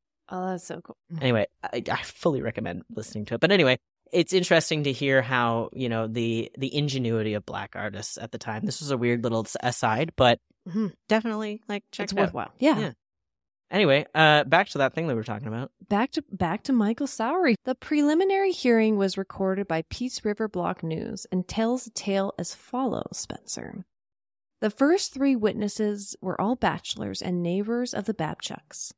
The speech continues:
Speaker 2: Hmm.
Speaker 1: Sowery had become known to them through a mutual friend who had known Sowery from Hythe, Alberta.
Speaker 2: Okay.
Speaker 1: They could account for his movements from August thirteenth to fifteenth, but then he had left them for Fort Saint John.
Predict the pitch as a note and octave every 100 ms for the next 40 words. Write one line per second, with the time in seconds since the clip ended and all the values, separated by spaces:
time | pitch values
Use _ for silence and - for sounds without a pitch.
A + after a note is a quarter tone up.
0 | _ B3 C3 _ _ _ - G#3 F#3+ D4
1 | G4 E4 D4 D4 C#4 C4+ C4+ D4+ D4 F#3+
2 | D3+ - F3 - G3+ F#3+ B3+ - D4 -
3 | F#3 D#3+ D#3 F3 F#3+ G#3 F#3+ F#3+ G3+ A3+
4 | - F3+ F3+ F#3 F#3 E3+ E3+ C3+ C3 -
5 | - C#4+ - - _ _ - D#3+ C#3+ E3
6 | _ _ _ _ - A#3 - C#4+ C#4+ C#4
7 | F4+ - F#4+ E4 A#3 A#3 A#3 A#3+ A#3 -
8 | - G3+ F#3+ - - A3+ A#3+ A#3+ - -
9 | E4+ - D4+ D#4 - D4 - G3+ - G3
10 | F#3 - _ _ _ _ _ _ - G3
11 | G#3+ B3 C4 C#4 C#4+ G3 F3 F3 - D#3
12 | E3+ - - F3+ - E3 - D#3+ -